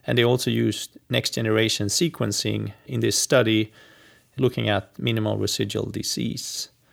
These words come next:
They concluded that being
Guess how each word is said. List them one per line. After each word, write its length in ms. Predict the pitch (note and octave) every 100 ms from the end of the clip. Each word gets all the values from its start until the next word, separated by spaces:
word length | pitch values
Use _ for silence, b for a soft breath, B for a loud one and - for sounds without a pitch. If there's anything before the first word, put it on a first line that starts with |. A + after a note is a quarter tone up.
| b b b b b _
They 120 | C#3+ D#3+
concluded 720 | D#3+ C#3 E3 C#3+ B2+ A#2 A#2+
that 460 | A2+ A2 - - b b B2
being 640 | A#2+ A2+ A#2 A2+ A2